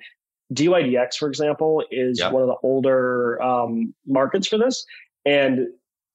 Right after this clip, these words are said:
Speaker 1: although it's not, um, like, super high volumes, even relative to, uh, uh, decentralized exchanges, the, like, traditional dexes,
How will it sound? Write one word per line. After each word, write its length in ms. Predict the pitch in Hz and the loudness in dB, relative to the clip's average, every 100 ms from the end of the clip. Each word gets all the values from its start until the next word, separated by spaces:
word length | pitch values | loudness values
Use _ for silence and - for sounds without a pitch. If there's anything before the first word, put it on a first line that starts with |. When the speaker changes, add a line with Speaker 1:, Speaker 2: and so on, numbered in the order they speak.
| - | 0
Speaker 1:
although 260 | 160 170 | 2 4
it's 160 | 156 - | 0 0
not, 300 | 135 139 135 - | 0 0 -2 -4
um, 440 | 127 120 120 117 - | -4 -4 -4 -8 -6
like, 240 | 127 110 - _ _ _ | -6 -6 -10 _ _ _
super 480 | - - 170 180 | -12 -2 0 2
high 220 | 151 151 131 | 2 2 2
volumes, 420 | 127 131 135 123 | 2 2 0 -2
even 160 | 123 | -2
relative 480 | 123 120 120 - 117 - | -2 -2 -4 -6 -6 -4
to, 520 | 131 127 123 117 117 | -2 0 2 0 0
uh, 260 | 120 117 113 - 120 | -2 -2 -4 -6 -6
uh, 100 | 117 107 | -4 0
decentralized 480 | 127 151 156 160 | 0 2 2 2
exchanges, 580 | 170 - 180 185 208 - _ _ _ _ _ - | 0 0 2 2 0 -2 _ _ _ _ _ -2
the, 220 | 135 113 | 0 2
like, 140 | 123 120 | 0 -2
traditional 360 | 120 127 147 | 0 0 2
dexes, 480 | 143 156 - 190 185 | 2 0 0 -2 -2